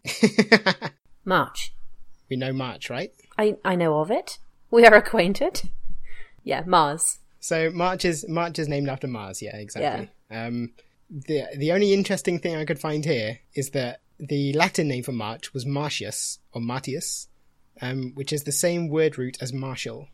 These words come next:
Speaker 2: Oh, probably, well, obviously Martian. Anna, why, why would you say that?
Speaker 1: <laughs>
Speaker 2: Okay, so yes, Marshall, that makes sense. It's all to do with war.
Speaker 1: Mm-hmm. Clearly, the Romans were sort of into honouring gods and other figures, at least early on.
Speaker 2: Mm-hmm.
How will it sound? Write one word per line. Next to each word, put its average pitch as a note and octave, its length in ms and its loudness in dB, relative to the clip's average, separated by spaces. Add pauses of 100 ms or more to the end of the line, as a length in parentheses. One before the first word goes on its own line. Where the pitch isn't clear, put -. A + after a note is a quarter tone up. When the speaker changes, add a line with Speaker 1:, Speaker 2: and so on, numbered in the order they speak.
(100)
Speaker 2:
Oh, G#3 120 -4
probably, B3 520 -2
well, - 220 0
obviously E3+ 420 -2
Martian. D3+ 600 -10
Anna, E3 260 -6
why, F#3+ 260 -4
why F#3+ 200 -2
would F#3+ 160 -2
you F#3 60 -4
say E3+ 180 -4
that? - 240 -4 (260)
Speaker 1:
<laughs> F3+ 680 2
Speaker 2:
Okay, E3 400 0
so - 140 2
yes, C#4 420 6
Marshall, F#3+ 460 2
that A3 140 4
makes F#3+ 200 -4
sense. F3+ 420 -2
It's G3 100 -4
all G3 80 4
to G3 80 -8
do F#3 100 2
with F3 180 -2
war. D3+ 200 0
Speaker 1:
Mm-hmm. F3+ 260 -6 (140)
Clearly, C#3+ 680 0
the C#3+ 140 -4
Romans C#3 420 -2
were C#3+ 60 -6
sort C#3 200 -8
of B2 60 -8
into B2+ 480 -6
honouring B2+ 600 -6 (160)
gods C3 340 -4
and B2+ 180 -8
other C3+ 140 -4
figures, B2 540 -8 (120)
at C#3 120 -6
least E3+ 200 -2
early C3 200 -2
on. B2 160 -4
Speaker 2:
Mm-hmm. F#3 240 -4